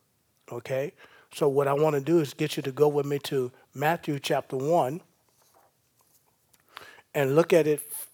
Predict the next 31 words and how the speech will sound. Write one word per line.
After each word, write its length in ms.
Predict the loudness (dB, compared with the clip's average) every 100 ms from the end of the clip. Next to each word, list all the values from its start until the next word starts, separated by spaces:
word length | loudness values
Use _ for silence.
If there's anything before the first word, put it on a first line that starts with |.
| _ -14
from 300 | -4 -2 -2
this 160 | -4
perspective, 600 | -4 -8 -2 -2 -2 -6
verse 280 | -4 -4 -4
eighteen. 500 | -6 -4 -6 -6 -12 _ _ _ _ _
Now 160 | -2 -2
in 140 | 0
Luke 160 | 0 0
chapter 340 | 2 0 0 -2
one, 320 | 0 0 -2
verse 320 | -4 -4 -4
twenty-six, 720 | -6 -6 -6 -2 -2 -2 -8 -20 _ -12
we 200 | -8 -6
know 340 | 0 2 2
that 360 | 0 -2 -2 -6 _ _ _ _ _ _ _ -4
the 140 | -4 0
angel 720 | 2 4 2 0 -2 -2 -6 _ _ _ -8
came 360 | 0 2 2
from 300 | -2 -4 -2
God, 320 | 0 0 0 -4
the 100 | -4
same 520 | 0 2 2 2 -2 -2
angel. 520 | 2 2 0 -6 -6
Now 160 | -4 -4
this 280 | -2 -4 -4
is 140 | -4
what 140 | -2
I 40 | -2
want 300 | -2 -4 -2
you 60 |
to, 140 | -4